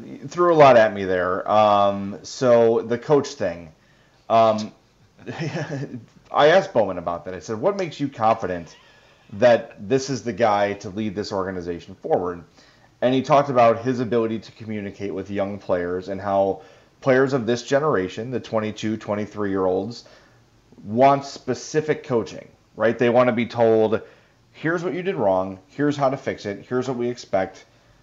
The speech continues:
here's A, B, C, D, E of what you need to do." Whereas,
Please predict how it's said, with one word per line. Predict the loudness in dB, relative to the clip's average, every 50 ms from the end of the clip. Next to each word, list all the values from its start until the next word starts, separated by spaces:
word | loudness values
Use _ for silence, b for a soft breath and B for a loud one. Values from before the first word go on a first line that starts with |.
| b _
here's | -4 0 2 2 0 0 -2
A, | -6 -4 -2 0 2 2
B, | 2 2 0
C, | 0 -2 -4 -4
D, | -2 -4 -6 -6 -6 -4 -4 -2 -2
E | -2
of | -2 -2 -4
what | -4 -4 -4
you | -4 -4
need | -4 -4 -6 -8 -10
to | -12
do." | -12 -10 -8 -8 -8 -10 -12 -16 b b b b b b
Whereas, | b 4 4 6 8 8 8 8 6 6 4 2 -2 -8 -14 -18 -20